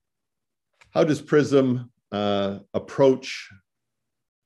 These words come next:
cyber security today, in today's world?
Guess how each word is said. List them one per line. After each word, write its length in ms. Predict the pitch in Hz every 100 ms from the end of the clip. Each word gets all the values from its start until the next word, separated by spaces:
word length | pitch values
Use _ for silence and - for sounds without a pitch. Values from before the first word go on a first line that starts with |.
| _ _ _ _
cyber 720 | - 127 131 120 117 113 131
security 680 | - 117 - 123 110 101 90
today, 540 | - 92 82 73 76 -
in 80 | 92
today's 420 | 110 95 87 -
world? 300 | 62 58